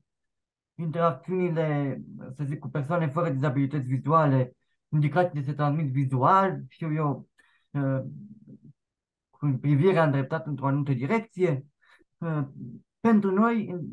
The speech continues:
ne ajută foarte mult să avem indicații verbale. De exemplu,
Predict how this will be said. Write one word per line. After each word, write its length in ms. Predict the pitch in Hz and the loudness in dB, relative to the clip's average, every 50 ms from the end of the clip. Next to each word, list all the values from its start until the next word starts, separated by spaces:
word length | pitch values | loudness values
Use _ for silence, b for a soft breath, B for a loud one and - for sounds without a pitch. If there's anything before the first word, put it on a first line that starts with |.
| - - - | -12 -12 -8
ne 120 | 135 180 | -2 0
ajută 200 | 202 196 190 196 | 0 0 0 -4
foarte 280 | 156 156 160 156 151 170 | 0 2 2 2 2 0
mult 260 | 170 190 220 226 208 | 0 2 2 2 0
să 80 | - 180 | -2 -2
avem 460 | 170 170 180 214 214 202 190 185 - _ _ _ _ - - | -2 0 0 2 2 0 0 -4 -10 _ _ _ _ -12 -8
indicații 520 | 180 185 185 185 - 202 202 196 - 170 | -6 -4 -4 -2 0 0 0 0 -2 -4
verbale. 540 | 160 185 190 180 156 151 196 185 165 147 135 | -4 -2 -2 -2 0 2 4 4 4 4 2
De 120 | 123 135 | 2 0
exemplu, 360 | 143 131 131 135 131 143 - | -2 -2 -2 -4 -4 -4 -6